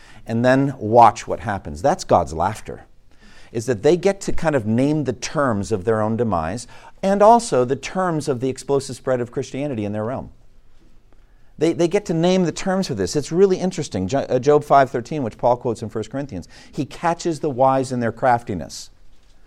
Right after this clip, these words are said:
and the schemes of the wily are swept away. So God sovereignly orchestrates plans and uses their own devices.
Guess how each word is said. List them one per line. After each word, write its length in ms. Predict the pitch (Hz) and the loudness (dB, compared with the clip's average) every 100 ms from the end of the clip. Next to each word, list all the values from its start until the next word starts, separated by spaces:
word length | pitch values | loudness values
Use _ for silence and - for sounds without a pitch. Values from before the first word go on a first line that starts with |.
| - | -6
and 160 | 113 110 | -4 -2
the 40 | |
schemes 400 | - 147 156 143 | -2 -2 0 0
of 60 | 135 | 0
the 80 | |
wily 400 | 117 120 123 113 | 6 8 8 4
are 60 | 104 | 0
swept 340 | - 117 104 | -2 -2 -2
away. 260 | 110 139 98 - - | -2 -2 -2 -6 -20
So 160 | - 135 | -6 -4
God 400 | 117 139 165 147 | 6 6 6 2
sovereignly 800 | - - 160 185 165 147 135 131 | -6 -2 2 2 0 -2 -2 -2
orchestrates 840 | 135 151 151 143 - 123 117 - | 0 0 0 -8 -4 -4 -4 -8
plans 500 | - 147 127 95 101 | -6 -4 -2 -4 -6
and 200 | - 113 | -6 -4
uses 460 | 107 147 139 143 117 | -2 -2 -2 -4 -2
their 220 | 127 110 | 0 2
own 240 | 131 131 | 2 2
devices. 760 | 117 104 123 135 - 82 - | 0 6 6 6 -2 -10 -12